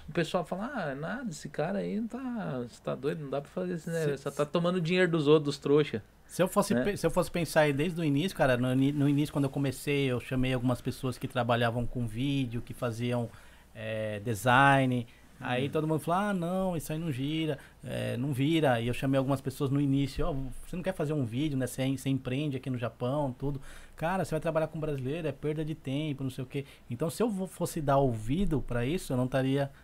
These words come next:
Speaker 3: onde eu tô, entendeu?
Speaker 1: Sim, sim.
Speaker 3: Então, problema sempre a gente vai ter, né? Igual a gente começou aqui, teve esses defeitos, vai ter.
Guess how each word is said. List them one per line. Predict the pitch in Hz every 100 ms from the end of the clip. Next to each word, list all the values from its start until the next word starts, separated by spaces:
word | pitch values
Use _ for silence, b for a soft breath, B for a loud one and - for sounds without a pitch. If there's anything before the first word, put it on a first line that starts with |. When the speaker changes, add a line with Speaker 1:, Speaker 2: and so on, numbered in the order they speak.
| b -
Speaker 3:
onde | 123 143
eu |
tô, | - 143 120
entendeu? | 110 107 117 - -
Speaker 1:
Sim, | 123 113 107
sim. | 107
Speaker 3:
Então, | 127 139 143 143 143 143 139 139 135 127 B B -
problema | 160 185 220
sempre | 214 226 220
a |
gente | 208
vai | 208 196
ter, | 160 123 -
né? | 131 117
Igual | 113 117
a | 113
gente | 110
começou | 143 131 -
aqui, | 127 - 151
teve | 139 123
esses | - 127
defeitos, | 147 208 -
vai | 269
ter. | - 220 196